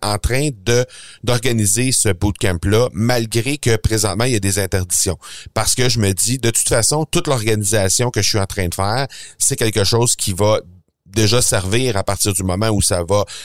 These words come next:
euh, être possible de, de tenir ces événements-là. Mais aussi parce que, euh, je me dis, si jamais c'est, euh, réglé à l'automne, si jamais à partir de, de, dans quelques mois, à partir de septembre ou octobre, on a la possibilité de voyager, on a la possibilité d'organiser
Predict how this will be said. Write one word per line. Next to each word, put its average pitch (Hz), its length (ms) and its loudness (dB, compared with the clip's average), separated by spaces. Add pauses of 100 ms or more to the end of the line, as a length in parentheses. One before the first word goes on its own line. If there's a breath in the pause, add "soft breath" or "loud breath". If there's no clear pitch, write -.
(160 loud breath)
euh, 95 160 2
être 98 380 -2
possible 107 500 0
de, 87 180 0
de 85 160 -2
tenir 101 400 0
ces 92 240 0
événements-là. 87 600 0 (440 loud breath)
Mais 120 200 2
aussi 117 380 2
parce - 320 -2
que, - 120 -2 (320)
euh, 87 320 2
je 98 100 0
me 95 100 2
dis, 92 160 -2
si - 260 2
jamais 117 500 0
c'est, 113 500 0
euh, 85 160 0
réglé 104 540 -2
à 98 120 -2
l'automne, 104 440 -2
si 92 160 0
jamais 101 440 0
à 95 80 -6
partir 98 320 -4
de, 98 220 2 (360 loud breath)
de, 90 100 2
dans 92 200 -2
quelques 98 300 -2
mois, 98 400 2
à 117 40 0
partir 98 220 -2
de 95 80 0
septembre 113 460 0
ou 90 80 2
octobre, 120 400 0
on 92 220 2
a 104 40 2
la 98 120 2
possibilité 92 560 -2
de 92 40 -14
voyager, 85 400 0
on 101 140 0
a 90 60 2
la 87 120 -2
possibilité 95 500 0
d'organiser 87 640 0